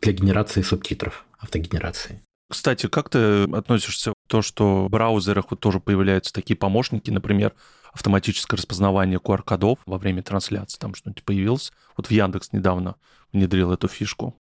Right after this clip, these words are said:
Speaker 2: Q R-кода, может, слышал. Удобно. Прям наводишь и на десктопе заходишь на Telegram или ещё куда там ведёт.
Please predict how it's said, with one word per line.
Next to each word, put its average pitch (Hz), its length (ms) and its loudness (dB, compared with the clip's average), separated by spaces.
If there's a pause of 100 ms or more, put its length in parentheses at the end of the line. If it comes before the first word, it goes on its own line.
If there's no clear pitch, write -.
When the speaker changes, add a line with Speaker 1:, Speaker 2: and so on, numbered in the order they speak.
(120)
Speaker 2:
Q - 140 -2
R-кода, 95 340 0
может, 92 240 -4
слышал. - 400 -4 (220)
Удобно. 95 420 2 (160)
Прям 98 220 -4
наводишь 110 520 -6
и 101 320 -4
на 101 120 0
десктопе 101 520 -2
заходишь 98 520 -4
на 98 280 -6
Telegram 107 420 -2
или 107 80 -8
ещё - 180 -10
куда - 220 -10
там 131 160 -10
ведёт. - 300 -8